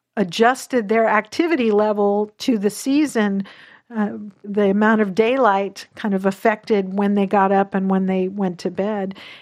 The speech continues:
And there's some value in that. So be prepared for that as we go into the winter. The other thing that we can do to prepare ourselves personally is to think about what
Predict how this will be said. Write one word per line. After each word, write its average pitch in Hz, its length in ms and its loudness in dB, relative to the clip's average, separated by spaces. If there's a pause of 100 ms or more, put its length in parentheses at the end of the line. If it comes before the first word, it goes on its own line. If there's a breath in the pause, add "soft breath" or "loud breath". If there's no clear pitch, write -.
(100)
And 202 340 0
there's 220 240 0
some 262 160 -4
value 262 440 2
in 180 160 -8
that. - 320 -10
So 196 420 -2 (560)
be 226 140 -2
prepared 233 580 0
for 220 140 -2
that 190 380 0
as 196 260 -2
we 202 80 -4
go 190 240 2
into 185 240 -6
the 185 100 -4
winter. 185 480 -8 (1300 loud breath)
The 311 100 4
other 403 180 6
thing 254 280 0
that 214 140 2
we 226 140 -2
can 220 220 -2
do 220 540 2
to 220 120 -4
prepare 226 400 0
ourselves 214 480 0
personally 240 560 -2
is 196 160 -2
to 226 80 -4
think 294 380 -4
about 208 560 2 (480 loud breath)
what 311 380 0